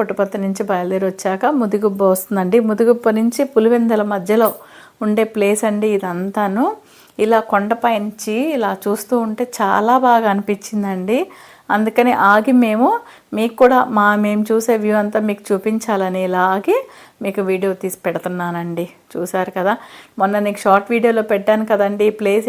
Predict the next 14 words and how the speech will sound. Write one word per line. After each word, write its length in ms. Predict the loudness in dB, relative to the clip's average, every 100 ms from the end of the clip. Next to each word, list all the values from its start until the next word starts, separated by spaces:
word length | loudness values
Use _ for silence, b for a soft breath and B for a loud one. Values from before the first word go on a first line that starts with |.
| -4
ఏంటని. 460 | -4 -2 0 0 -4 b b b -4
అది 120 | 0 0 0
ముదిగుబ్బ 400 | 2 2 2 2 0
నుంచి 260 | 0 0 2 0 0 0
పులివెందల 460 | 2 4 2 2 0 -2
మధ్యలో 320 | -2 0 0 0
ఉండే 220 | -4 -6 -6
ప్లేస్ 280 | -6 -6 -8
అండి. 240 | -10 -10 -10 -12 -18 -18 -18 -8
చూడండి, 400 | -4 -4 -4 -6 -2
పచ్చని 420 | -4 -2 -6 -6 -4
చెట్లు, 420 | -6 -6 -6 -4 -6 -12 B B B -14 -6
తర్వాత 360 | 0 0 0 -4 -4
పూలు. 380 | -2 -2 -2